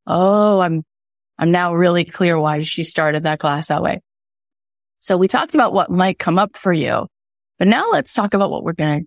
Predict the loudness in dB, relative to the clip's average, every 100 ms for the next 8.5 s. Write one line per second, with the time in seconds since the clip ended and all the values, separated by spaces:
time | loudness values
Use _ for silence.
0 | -6 -6 -6 -8 -10 -10 -10 -12 -16 _
1 | _ _ _ _ _ _ _ _ -2 0
2 | 0 0 -2 -2 -2 -4 -4 -4 0 0
3 | 0 0 -2 -2 -6 -4 -4 -2 -4 0
4 | 2 4 2 -2 -4 -2 2 2 0 -4
5 | -14 _ 2 4 4 2 0 -2 -4 -4
6 | -6 _ _ _ _ _ _ 0 2 4
7 | 2 0 -2 -2 -4 -4 -6 -6 -12 _
8 | _ _ _ -4 -4